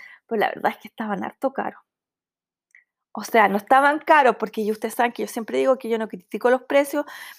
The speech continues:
que cobran aquí en Chile, porque cuando uno trae cosas de afuera, se da cuenta lo caro que es entre transporte, aduana y toda la tontera, lo caro que sale traerlos. Así que no estoy criticando el precio que están cobrando las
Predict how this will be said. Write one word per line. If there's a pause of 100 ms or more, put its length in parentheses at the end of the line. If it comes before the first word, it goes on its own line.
(120)
que
cobran
aquí
en
Chile,
porque (720)
cuando
uno
trae
cosas
de
afuera,
se
da
cuenta (540)
lo
caro
que
es (280)
entre
transporte,
aduana
y
toda
la
tontera, (500)
lo
caro
que
sale
traerlos.
Así
que
no
estoy
criticando
el
precio
que
están
cobrando
las